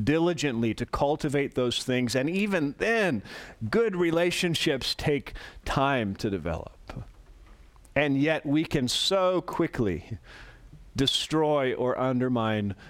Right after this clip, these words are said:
those relationships. You know, in, in closing, I want you to think with me about the, the li-, the circles of relationship that are in your life. Think first about your marriage. You know, your, your closest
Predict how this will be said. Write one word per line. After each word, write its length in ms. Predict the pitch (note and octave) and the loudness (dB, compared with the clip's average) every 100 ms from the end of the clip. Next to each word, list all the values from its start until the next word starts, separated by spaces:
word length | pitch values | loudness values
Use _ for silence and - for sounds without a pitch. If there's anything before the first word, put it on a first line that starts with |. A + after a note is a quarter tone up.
| - | -6
those 340 | G#2+ B2 A2+ | 0 2 2
relationships. 800 | A#2 G#2+ G#2+ - A2 - G#2+ - - | 0 2 0 -2 -4 -2 -2 -2 -2
You 40 | |
know, 180 | D3+ D3 | 0 2
in, 240 | C#3 C3 | 0 -2
in 180 | - B2+ | -2 -2
closing, 380 | - E3+ E3 C#3+ | 0 0 2 0
I 40 | |
want 160 | C#3 F3+ | 0 0
you 80 | D3+ | -2
to 40 | |
think 380 | - C#3+ B2+ - - - - - | 0 0 -2 -10 -16 -20 -20 -2
with 240 | B2+ C#3 - | 0 0 2
me 140 | B2+ | 0
about 400 | A2 B2 - B2 | 2 0 0 0
the, 240 | A#2+ A#2 - | 0 0 0
the 180 | B2 | 0
li-, 300 | A#2+ B2 C3+ | 2 2 0
the 160 | C3+ A#2+ | 0 -2
circles 540 | - F3 E3 E3 C#3+ | 0 0 2 0 0
of 160 | C3+ A2 | 0 0
relationship 720 | B2 A#2 A#2+ - B2 - B2+ | 2 2 2 0 -2 0 -2
that 160 | B2 A#2 | 0 2
are 80 | A2+ | 2
in 100 | A2+ | 2
your 140 | A#2 | 2
life. 300 | A#2 A2 G#2+ | 2 2 0
Think 160 | A3+ A3+ | -2 -2
first 280 | G3 F3 | 0 0
about 320 | D#3 D3 C3 - | 0 2 0 0
your 140 | B2+ | 0
marriage. 720 | A2+ A2 G2+ G2 - - - G#2+ - - - - - - - - | 2 2 2 0 -4 -10 -6 -6 -8 -16 -20 -20 -20 -20 -14 -2
You 60 | |
know, 60 | C3 | 0
your, 360 | B2 D3 D#3+ C#3+ | 2 2 2 0
your 260 | D#3 D#3 | 0 0
closest 840 | D3 - D#3+ F3+ E3+ E3+ D#3+ - | 0 0 2 2 2 0 0 0